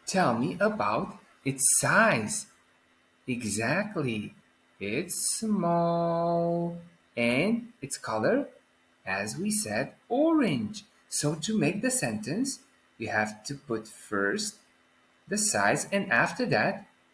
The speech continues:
the color. Let's make the sentence. I see a small orange fox. Great!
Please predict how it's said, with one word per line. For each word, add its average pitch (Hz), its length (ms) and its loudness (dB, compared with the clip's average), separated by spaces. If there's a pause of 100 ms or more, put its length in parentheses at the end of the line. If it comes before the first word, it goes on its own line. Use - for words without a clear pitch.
the - 220 -6
color. 165 440 2 (240)
Let's 113 180 -8
make 151 160 -4
the 190 80 -4
sentence. - 600 -2 (2250)
I - 300 -4
see 117 760 -2 (960)
a 131 120 -4
small 104 1000 -4 (800)
orange 151 420 4
fox. 277 420 2 (100)
Great! 294 600 2